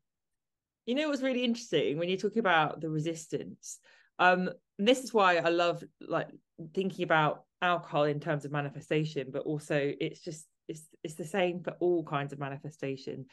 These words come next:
What you're describing there, when we make that commitment to, "I'm gonna, I'm gonna go for it, I'm gonna see if I can stop doing this thing,"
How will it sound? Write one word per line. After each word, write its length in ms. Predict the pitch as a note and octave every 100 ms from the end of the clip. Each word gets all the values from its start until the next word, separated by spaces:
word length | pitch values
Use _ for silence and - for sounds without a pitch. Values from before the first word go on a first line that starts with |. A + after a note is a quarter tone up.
| - _
What 140 | G3 F3+
you're 80 |
describing 760 | A3+ A#3 - G#3 G3+ G3 E3 C#3+
there, 300 | C3 B2+ B2+
when 180 | C3 D3+
we 60 | D#3
make 220 | D#3+ G2
that 160 | C3 -
commitment 480 | D#3 D#3 - C#3+ -
to, 160 | C#3
"I'm 120 | C3
gonna, 260 | C3+ D3+ C#3+ -
I'm 140 | D3+
gonna 180 | D3 D#3+
go 260 | D#3 D#3 D#3
for 140 | D#3
it, 80 | -
I'm 80 | C#3
gonna 260 | C#3 C#3+
see 180 | D3 D3+
if 120 | C#3+ C#3+
I 100 | C3+
can 320 | - B2 C3 -
stop 360 | - - D3
doing 320 | - E3 E3 C3+
this 200 | C3 -
thing," 420 | E3+ D3+ A#2+